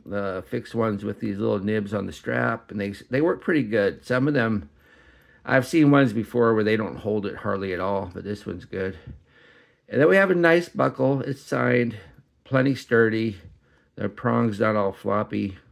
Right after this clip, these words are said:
So I like the, I like the strap.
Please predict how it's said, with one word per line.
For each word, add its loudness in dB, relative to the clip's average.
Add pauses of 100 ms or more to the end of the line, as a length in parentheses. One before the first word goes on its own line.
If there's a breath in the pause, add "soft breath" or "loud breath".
(1120)
So -6
I 0
like 0
the, -2
I 0
like 2
the -8
strap. -2